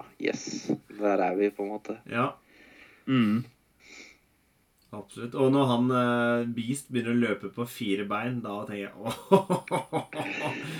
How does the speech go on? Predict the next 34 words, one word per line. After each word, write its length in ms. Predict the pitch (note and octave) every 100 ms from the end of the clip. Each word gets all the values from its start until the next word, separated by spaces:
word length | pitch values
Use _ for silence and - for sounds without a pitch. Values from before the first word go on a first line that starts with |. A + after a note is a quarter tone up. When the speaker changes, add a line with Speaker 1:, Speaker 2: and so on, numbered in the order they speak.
| D3+ - -
Speaker 2:
nå 340 | B2 C#3 G3+ F#3+
snakker 480 | - D#3+ B2 - A#2+
vi, 80 | C3
nå 140 | C#3 D3
går 200 | C#3 C3+
vi 80 | C#3+ -
all 340 | A2+ A2+ A2+
in! 160 | A2 G2+ G2 -
Dette 420 | - A2+ - A#2+
liker 320 | G#2+ G2 A2 -
vi.» 240 | - B2+ - - D#3 C#3
Speaker 3:
Ja. 180 | - A2+ - -
Speaker 2:
<laughs> 160 | C#3+ G2+
Det, 120 | A#2+ C3+ C3
det 160 | B2+ C#3
ser 220 | B2+ B2+
liksom 260 | A#2+ B2 B2
både 380 | A#2 A#2+ G#2 A#2
dumt 400 | G#2+ G2+ G2 -
ut, 160 | B2 B2 -
kult 380 | A2+ G2+ F#2
ut 160 | A#2 -
og 460 | - A2 A2 A2 G#2+
helt 240 | G2+ F#2+ - _
på 100 | -
trynet. 400 | G2+ G2 G#2 A#2
Det 180 | - G#2 G2+ G2 G2 G2+ G2 -
var, 400 | G#2 G#2 G#2 G2+ - G2+ _ _ _ _ _ _
det 260 | - - -
var 100 | -
litt 180 | G2 -
ålreit, 280 | G2 F#2+
det 100 | G#2
også. 140 | G2+